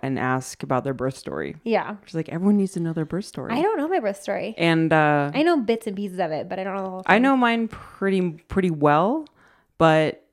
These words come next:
Speaker 1: I need to know more information about the Joy and Jan thing 'cause I was named Joy or Jan and then changed to Joy. And I'm
Speaker 2: Yeah.
Speaker 1: pretty sure it was because she, after we were born, she's like, "It just didn't fit you guys," or
Speaker 2: Yeah. 'Cause
Speaker 1: something.
Speaker 2: what was your brother's name?
Speaker 1: J-,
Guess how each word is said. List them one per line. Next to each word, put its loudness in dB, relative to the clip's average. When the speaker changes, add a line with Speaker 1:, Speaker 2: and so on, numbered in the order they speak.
Speaker 1:
I 0
need 0
to -2
know 2
more -2
information -6
about -8
the -8
Joy -6
and -4
Jan -4
thing -12
'cause -12
I -8
was -6
named -4
Joy -6
or -6
Jan -4
and -8
then -6
changed -12
to -8
Joy. -6
And -2
I'm 0
Speaker 2:
Yeah. -8
Speaker 1:
pretty 6
sure 0
it 4
was 2
because 2
she, -2
after 0
we 4
were 4
born, 2
she's -10
like, -8
"It -10
just -10
didn't 0
fit -2
you 0
guys," 2
or -4
Speaker 2:
Yeah. 2
'Cause -6
Speaker 1:
something. 4
Speaker 2:
what 4
was 2
your 2
brother's 0
name? -2
Speaker 1:
J-, 0